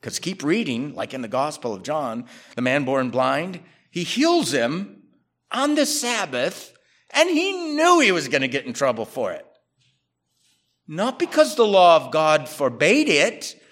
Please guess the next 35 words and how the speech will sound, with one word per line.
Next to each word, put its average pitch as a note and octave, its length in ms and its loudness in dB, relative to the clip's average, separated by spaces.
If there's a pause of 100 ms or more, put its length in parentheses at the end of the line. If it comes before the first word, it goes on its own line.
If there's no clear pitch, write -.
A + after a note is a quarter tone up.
(1400)
but E3+ 180 2
because E3+ 400 -2
the D#3+ 100 -2
stewards F3 960 2
of D3 200 0
the C#3+ 80 -8
law C3+ 280 4
of A#2 100 -4
God B2 280 2
had C3 340 -6
added B2 500 -2 (140)
to B2+ 200 -6
the A#2 140 -4
law G#2+ 220 -2
of F#2 120 -8
God. G2+ 460 -6 (1040)
And E3+ 140 -2
it E3+ 80 -4
is A#3+ 220 -2
interesting G#3+ 520 -4
to B2 120 -10
think F#3 280 -6
of G#2+ 120 -14
this. G#2+ 260 -12 (320)
Christ G#3+ 400 2
performed F#3 460 -2
some E3 200 -2
of D3 120 -6
his C#3 320 -8
most B2+ 280 -8
wonderful C#3 440 -8
miracles G#2+ 560 -8 (760)
on E3+ 300 -2
the E3+ 80 -14
Sabbath C#3+ 760 -8